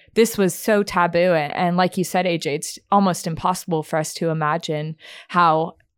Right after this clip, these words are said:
jarring this would have been for people to be reading about women and, and seeing these names listed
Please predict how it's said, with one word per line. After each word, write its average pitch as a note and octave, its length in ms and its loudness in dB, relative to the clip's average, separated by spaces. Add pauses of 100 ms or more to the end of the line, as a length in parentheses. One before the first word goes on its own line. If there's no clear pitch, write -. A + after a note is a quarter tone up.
jarring G3 460 4
this D#3+ 200 -4
would F3 100 0
have E3 140 -2
been E3 160 -2
for E3+ 160 -2
people F3 320 -4
to E3 160 -10
be E3+ 140 -2
reading E3 340 -2
about D#3 320 2
women D#3+ 400 0
and, D#3+ 380 -4
and D#3+ 180 -4
seeing E3 240 -4
these D#3+ 220 -4
names D#3+ 360 -6
listed D#3+ 640 -4